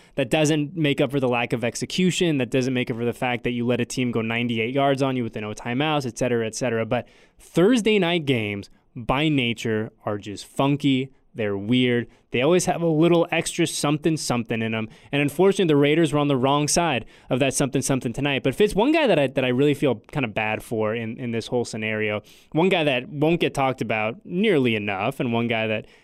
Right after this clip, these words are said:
you know, because of the end of the game is, is gonna all be erased.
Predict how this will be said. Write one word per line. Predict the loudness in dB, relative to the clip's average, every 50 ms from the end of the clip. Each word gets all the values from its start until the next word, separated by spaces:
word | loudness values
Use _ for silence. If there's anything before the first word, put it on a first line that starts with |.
| _ -6
you | -4 -2
know, | -2 -2 -2 -4
because | -6 -12 -10 -4 -2 -2 -2 0 0 0 0
of | 0 0
the | 0 0
end | 0 -2 -2
of |
the | -4 -4
game | -2 -2 -2 -2 -2 -4 -4
is, | -6 -6 -6 -4 -6 -6 -6
is | -8 -8 -6
gonna | -4 -2 0
all | 0 0
be | 0 0
erased. | 0 0 0 -2 -4